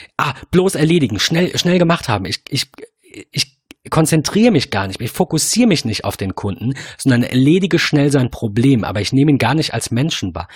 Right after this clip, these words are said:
Das war eine schlechte Idee, das war eine schlechtere Zeit. Ich habe mein Verhalten sehr geändert und habe mir vorgenommen, ich musste mich ein bisschen zwingen am Anfang,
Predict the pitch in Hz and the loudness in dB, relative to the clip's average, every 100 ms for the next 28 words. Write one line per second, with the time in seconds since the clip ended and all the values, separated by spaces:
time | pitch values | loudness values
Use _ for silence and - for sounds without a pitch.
0 | - - 127 - 123 135 135 120 - _ | -20 -2 -2 0 2 2 2 0 -8 _
1 | _ _ _ - - 123 156 - 160 147 | _ _ _ -10 0 2 2 2 2 4
2 | 131 156 190 _ - 123 - 120 120 113 | 4 2 -2 _ -4 -2 0 2 2 0
3 | 110 - - - 143 - 147 147 - 117 | -4 -10 -6 0 2 2 2 2 0 2
4 | 135 - 127 127 - 113 113 110 104 98 | 2 0 -4 -4 0 0 2 0 0 0
5 | 131 127 117 - 110 117 160 135 120 143 | 0 0 -2 -2 2 4 4 2 2 4
6 | 151 147 123 117 - 123 - - 135 160 | 4 2 0 0 2 0 0 0 2 4
7 | 160 151 147 113 - 135 147 131 110 127 | 4 4 2 -2 -2 0 2 2 2 0
8 | 170 - - 117 139 143 147 151 175 | -2 -2 -2 0 0 -2 -2 -2 -4